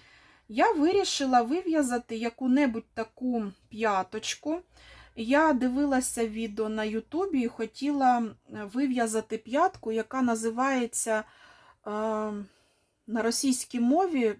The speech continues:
«п'ятка від скуки». Вона мені подобалась, там, здається, два варіанти цих п'яточок. І ось та, що два ноль, мені сподобалася, воно там якось, ем, іде додавання,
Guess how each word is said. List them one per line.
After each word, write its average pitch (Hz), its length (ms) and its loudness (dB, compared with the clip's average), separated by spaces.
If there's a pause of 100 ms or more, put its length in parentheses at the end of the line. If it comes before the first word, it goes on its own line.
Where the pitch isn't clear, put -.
(140)
«п'ятка 254 420 -4
від 233 80 -2
скуки». - 680 -6 (1160)
Вона 240 400 2
мені 240 260 4
подобалась, 277 680 0
там, 233 340 -4
здається, 233 500 -2
два 226 220 2
варіанти 220 640 0
цих 269 280 -8
п'яточок. 254 720 -6 (460)
І 233 100 -4
ось 262 280 2
та, 269 200 0
що 247 220 -4
два 226 240 2
ноль, 392 340 2 (440)
мені 254 320 4
сподобалася, 285 1000 0
воно 226 280 -2
там 208 260 -10
якось, 196 580 -6
ем, 190 280 -8 (960)
іде 214 320 2
додавання, 220 1040 2